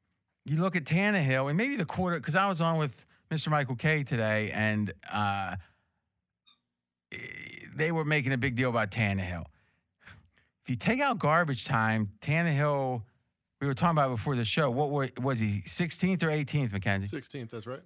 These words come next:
Speaker 1: He's the sixteenth expected points added. He is Mister Garbage Time. Mister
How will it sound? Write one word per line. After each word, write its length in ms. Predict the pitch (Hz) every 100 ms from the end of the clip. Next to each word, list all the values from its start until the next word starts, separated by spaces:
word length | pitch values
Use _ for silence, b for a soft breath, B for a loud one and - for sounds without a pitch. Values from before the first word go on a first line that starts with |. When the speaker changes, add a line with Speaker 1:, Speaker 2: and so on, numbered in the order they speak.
| _
Speaker 1:
He's 160 | 175 147
the 100 | 143
sixteenth 640 | - 190 - - 180 165
expected 460 | 135 113 156 131 120
points 260 | 135 113 117
added. 280 | 113 98
He 260 | 87 151 208
is 120 | 113
Mister 400 | 117 131 120 123
Garbage 540 | 98 107 107 98 90 -
Time. 540 | 90 82 92 107 131
Mister 800 | 147 147 135 - 143 139 135 123